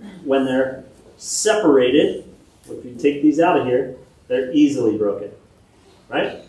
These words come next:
So I'm gonna leave that here as a visual,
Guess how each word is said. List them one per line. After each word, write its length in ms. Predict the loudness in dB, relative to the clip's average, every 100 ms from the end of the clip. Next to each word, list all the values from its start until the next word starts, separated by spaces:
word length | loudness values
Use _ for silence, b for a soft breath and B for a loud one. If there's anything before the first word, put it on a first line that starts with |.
| -20 -20 -20 _ _ _ _ _ _ _
So 120 | -6
I'm 100 | 0
gonna 140 | 2 6
leave 200 | 4 4
that 220 | -2 0
here 420 | 0 0 -4 -8 -20 _ _ _ _ _ _ _ _ _ _ _ _ _ _ -16
as 140 | -12
a 60 | -6
visual, 500 | -4 -4 -6 -8